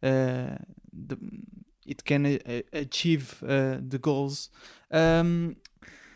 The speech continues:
but do you, I, I, I kind of struggle with this, uh, e-, equation, let's say, <laughs> this formula,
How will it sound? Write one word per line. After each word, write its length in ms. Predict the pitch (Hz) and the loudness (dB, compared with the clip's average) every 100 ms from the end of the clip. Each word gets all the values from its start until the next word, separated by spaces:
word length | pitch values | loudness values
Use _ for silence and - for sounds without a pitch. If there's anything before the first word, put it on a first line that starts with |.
| - - _ _ _ _ _ - | -20 -20 _ _ _ _ _ -4
but 240 | 156 190 | 0 6
do 80 | 254 | 8
you, 240 | 269 - - - - - - _ | 8 6 -2 -16 -18 -20 -20 _
I, 120 | 175 180 - - | -6 -6 -6 0
I, 140 | 175 - | 0 0
I 280 | 165 170 165 - _ | 0 2 2 -2 _
kind 200 | - 214 | 4 6
of 100 | 196 | 6
struggle 380 | - 208 185 185 | 6 4 6 8
with 200 | 185 160 | 8 6
this, 300 | 175 175 147 | 6 4 4
uh, 560 | 170 165 165 160 156 151 151 - - - - | 2 4 2 2 0 -4 -6 -12 -16 -20 -20
e-, 220 | - - - | -20 -20 -4
equation, 600 | 151 - 160 160 143 139 | -2 6 10 10 10 4
let's 200 | 135 123 | 2 -2
say, 320 | - 135 131 - | -2 -2 -4 -8
<laughs> 80 | - | -8
this 240 | 135 139 | -2 0
formula, 500 | - 156 143 135 127 | 6 8 8 4 2